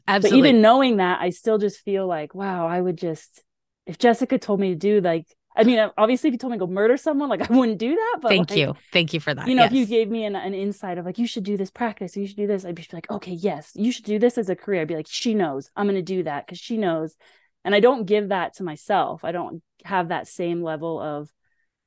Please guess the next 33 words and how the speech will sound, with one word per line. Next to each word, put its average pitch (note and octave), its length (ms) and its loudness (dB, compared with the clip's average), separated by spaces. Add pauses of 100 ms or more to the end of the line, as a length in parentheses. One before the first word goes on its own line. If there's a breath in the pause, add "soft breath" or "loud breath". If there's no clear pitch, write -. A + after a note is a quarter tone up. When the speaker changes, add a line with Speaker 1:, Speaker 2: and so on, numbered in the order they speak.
(160)
Speaker 1:
"Oh, B3+ 280 6
I G3+ 180 2
feel A#3+ 180 -2
like F3+ 120 -2
I E3+ 60 -2
should D#3+ 180 -12
do E3 120 -4
this D#3+ 180 -6
thing, E3 220 -6
so D3 160 -8
I'm F3 80 2
gonna F3+ 160 2
just D#3+ 180 -8
trust - 360 -2
that D#3 120 -8
I F#3+ 220 -2
know D3+ 240 -4
that B2+ 100 -14
that's C#3+ 220 -10
good E3 180 -8
for - 80 -18
me, D3 120 -12
and C#3+ 60 -14
I'm D3 100 -10
gonna D3 180 -10
do F3 180 2
it C3+ 80 0
with D#3 140 -14
the D#3+ 80 -10
same E3 360 -2
level D#3 380 -4
of, C#3+ 100 -12
like, - 380 -12